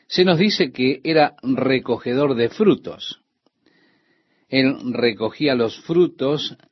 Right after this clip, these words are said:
del sicómoro, es decir, el sicómoro era como una higuera. Así que él no era un profeta, ni era hijo de algún profeta.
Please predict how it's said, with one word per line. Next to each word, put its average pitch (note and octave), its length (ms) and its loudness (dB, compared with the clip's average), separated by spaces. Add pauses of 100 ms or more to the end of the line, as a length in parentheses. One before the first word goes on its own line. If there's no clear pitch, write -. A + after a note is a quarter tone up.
(280)
del A#2 360 -2
sicómoro, B2 800 0
es C#3+ 80 -2
decir, C#3+ 380 -6 (580)
el C#3 100 -4
sicómoro C#3 460 0
era B2 440 0 (120)
como A#2+ 220 -2
una A#2 200 2
higuera. A2 640 0 (1040)
Así G3 240 -2
que G#3 300 4
él A3+ 140 2
no G#3+ 160 4
era C3 200 6
un G#2+ 140 0
profeta, A#2 640 -2 (100)
ni A#2+ 280 0
era A#2+ 260 0
hijo E3 480 -2
de G2+ 160 -6
algún G#2+ 340 -8
profeta. G#2 680 -10